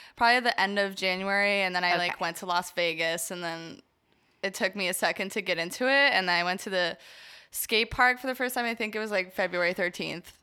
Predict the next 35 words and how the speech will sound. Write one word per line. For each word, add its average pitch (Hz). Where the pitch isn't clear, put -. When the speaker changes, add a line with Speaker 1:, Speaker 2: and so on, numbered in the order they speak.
Speaker 1:
I 202
haven't 175
Speaker 2:
Wow. 156
Okay, 196
so 175
you 190
got 226
your 240
skates 180
before 196
you 180
started 156
skating, 135
essentially. -
Speaker 1:
Yeah. 226
Speaker 2:
So 160
Christmas 233
present, 185
um, 156
you 185
started 180
really 202
getting 185
on 175
wheels 170
in 165
February 165
and 160
immediately 202
went 180
to -
the 175
skate -
park. -
Speaker 1:
Yeah. 208